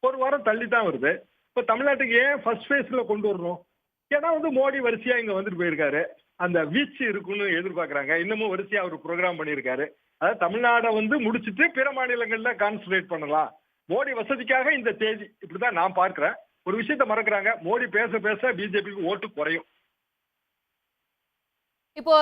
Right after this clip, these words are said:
Speaker 2: தமிழ்நாட்டிற்கு இந்த சித்திரை மாதத்துல தேர்தல் வைப்பது ஏதுவாக இருக்காது. ஆனா இதை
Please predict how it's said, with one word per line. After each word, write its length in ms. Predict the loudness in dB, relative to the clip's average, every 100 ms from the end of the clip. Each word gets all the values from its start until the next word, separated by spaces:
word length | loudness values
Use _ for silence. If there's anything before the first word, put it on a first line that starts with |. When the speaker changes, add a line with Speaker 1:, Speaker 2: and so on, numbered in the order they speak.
| 6 4
Speaker 2:
தமிழ்நாட்டிற்கு 680 | 2 4 4 4 4 -2 -4
இந்த 100 | -6
சித்திரை 380 | -8 -4 -2 0
மாதத்துல 520 | 0 2 0 -2 0 2 4 2 0
தேர்தல் 420 | 0 0 0 -2
வைப்பது 520 | -4 -6 -6 -4 -2 -2 -2
ஏதுவாக 440 | -2 -2 0 -2 -2 -8
இருக்காது. 500 | -8 -4 -2 0 0
ஆனா 220 | 0 0 0 -2 -4
இதை 220 | 2